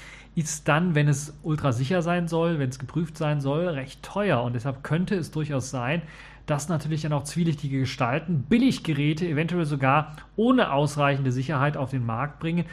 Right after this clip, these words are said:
oder gleich mit Sicherheitslücken versehen und auf den Markt bringen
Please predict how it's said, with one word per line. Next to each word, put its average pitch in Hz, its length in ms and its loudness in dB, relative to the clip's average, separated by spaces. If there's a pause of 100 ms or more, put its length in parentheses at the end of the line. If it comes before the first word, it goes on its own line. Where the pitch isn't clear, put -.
(220)
oder 190 300 6
gleich 139 440 4 (280)
mit 131 200 2
Sicherheitslücken 139 680 0
versehen 127 580 0
und 147 200 -4
auf 131 100 -4
den 131 160 0
Markt 113 340 -6
bringen 156 300 -2